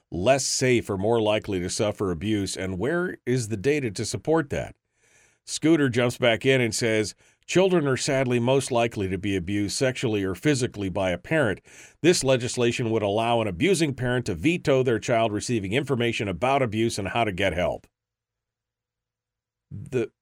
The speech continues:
what? Um, he said, "It's also not hard to imagine that a homophobic or transphobic parent might learn of their child's sexuality under this policy and retaliate against them."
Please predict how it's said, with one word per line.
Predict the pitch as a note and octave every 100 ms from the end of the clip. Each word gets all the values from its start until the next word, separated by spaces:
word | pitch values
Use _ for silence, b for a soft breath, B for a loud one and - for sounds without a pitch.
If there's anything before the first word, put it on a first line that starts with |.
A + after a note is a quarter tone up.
| _ _ _ _ _ _ _ _ _ _ _ _ _ _ _ _ _ - - - _ _ _ _ _ _ _
what? | A2+ C3+ G3+ - _ _ _ _ _ b b b b b -
Um, | B2+ B2 A#2+ A#2 G#2+ _ _ _ _ _ _ _ _ _
he | D3 C#3+
said, | D#3+ C3+
"It's | - C3
also | - F#3+ G3 - D3
not | C3+ C#3 A#2
hard | C3+ C3
to | A#2+
imagine | A#2+ B2 A#2+ A#2+
that | A2+ G#2
a |
homophobic | - E3+ E3+ C3+ C#3+ C3 C3 G#2
or |
transphobic | F#2 C3 C3 C3 B2 G#2+ F#2+
parent | - G#2+ G#2
might | A#2 A#2
learn | G#2 A2+ A2
of | G#2
their | F#2+
child's | - A2 G#2 F2+
sexuality | C3+ A#2 A#2 G#2 G#2+ G#2+ G2+
under | G2+
this | G2 F2+
policy | - G2+ G#2 - F#2
and | F2+
retaliate | F2 - A2+ A#2 F#2+ E2 C#2+
against | C#2 C#2 B1+
them." | - -